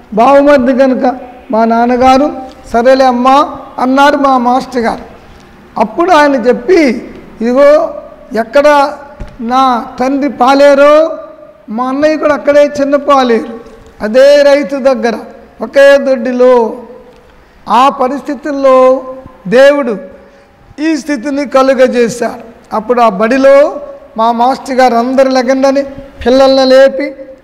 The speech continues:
చేతులు ఇలా జోడించి భగవంతునికి ప్రార్థన చేయాలి.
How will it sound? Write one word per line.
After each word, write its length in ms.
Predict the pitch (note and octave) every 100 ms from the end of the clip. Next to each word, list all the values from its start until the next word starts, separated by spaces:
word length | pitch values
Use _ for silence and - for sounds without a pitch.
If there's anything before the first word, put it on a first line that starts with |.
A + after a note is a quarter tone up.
| -
చేతులు 360 | A#3+ B3+ B3+ B3+
ఇలా 260 | B3+ B3 A#3+
జోడించి 800 | F#3+ B3 C4 C4+ B3+ - D#4 - - - _ _ - - - C#4+ C#4
భగవంతునికి 880 | C#4 C#4 D4 D4+ D4 D4+ C#4+ C4+
ప్రార్థన 640 | C4 B3+ C4 C#4 B3 C#4 C4 B3+
చేయాలి. 460 | B3+ B3+ A#3+ A#3